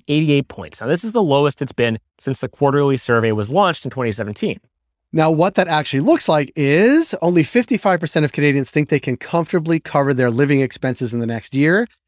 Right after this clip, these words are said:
Speaker 2: and forty-five percent are worried about their current level of debt.
Speaker 1: Now, in terms of what's driving these concerns, there's unexpected expenses related to business closures, a reduction or loss in wages, and covid-related health concerns that have added to Canadians' household debt.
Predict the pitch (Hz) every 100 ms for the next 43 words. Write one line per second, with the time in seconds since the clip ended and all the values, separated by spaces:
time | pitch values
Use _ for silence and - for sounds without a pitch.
0 | _ 131 - 151 131 - 180 190 160 147
1 | 131 127 127 147 160 135 123 117 107 -
2 | 151 160 135 123 123 135 117 104 127 117
3 | - _ _ _ _ _ 151 147 147 233
4 | 285 208 - - 117 120 127 143 139 127
5 | 113 123 117 - - 135 98 80 - 101
6 | - 156 190 - 165 - 160 147 - -
7 | 180 170 170 165 - _ _ 127 127 110
8 | 95 170 170 165 - 160 151 139 143 123
9 | 113 107 135 - 143 135 117 107 110 113
10 | - 107 143 165 151 160 151 - _ 117
11 | 123 165 175 165 160 147 131 120 127 131
12 | 120 120 117 113 _ _ 120 113 117 117
13 | 120 110 120 110 107 104 95 104 98 -
14 | 101 95 165 160